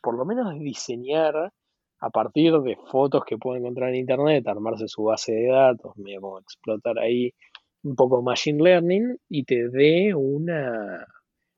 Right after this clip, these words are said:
o por lo menos el muñequito del metegol con la cara de Messi hecha en, en, en un objeto volumétrico. Nada, son cosas que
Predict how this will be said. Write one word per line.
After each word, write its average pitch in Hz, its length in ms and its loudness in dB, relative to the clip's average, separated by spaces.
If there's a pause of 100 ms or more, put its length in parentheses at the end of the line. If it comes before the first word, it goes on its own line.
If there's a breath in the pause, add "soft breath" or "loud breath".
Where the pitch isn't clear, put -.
(120)
o - 80 -14
por 120 160 -4
lo 110 60 -6
menos 180 240 2
el 120 200 -2
muñequito 131 680 2
del 117 160 2
metegol 123 640 4
con 117 240 -2
la 90 140 -8
cara 127 260 2
de 107 120 -2
Messi 123 480 0
hecha 101 240 -6
en, 92 340 -12
en, 101 300 -14
en 120 180 -12
un 127 140 -6
objeto 131 420 0
volumétrico. 104 640 -8 (800 soft breath)
Nada, 277 180 6
son 247 140 2
cosas 254 300 0
que 135 220 0